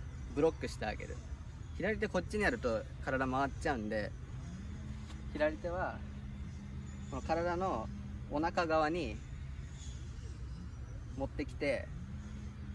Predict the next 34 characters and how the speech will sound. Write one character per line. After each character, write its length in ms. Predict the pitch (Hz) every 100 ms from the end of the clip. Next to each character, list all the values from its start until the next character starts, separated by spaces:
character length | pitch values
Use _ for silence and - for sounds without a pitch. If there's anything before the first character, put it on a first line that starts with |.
| - - - - - - -
ブ 100 | 139
ロ 80 | 151
ッ 40 |
ク 120 | - -
し 100 | -
て 60 |
あ 100 | 107
げ 100 | 104
る。 120 | 104 -
こ 200 | 113 113
う、 160 | - 151
開 120 | 143
か 100 | 165
な 100 | 123
く 80 | 110
な 100 | 104
る 100 | 107
ん 80 |
で、 180 | 117 107
こ 100 | - 123
っ 40 |
ち 60 | -
背 140 | 170
中 220 | 175 190
行 100 | 185
っ 20 | -
ち 80 |
ゃ 80 | 190
う 40 | 185
と 80 | 196
開 220 | - 135
く 140 | 123
ん 100 | 107
で 260 | 120 117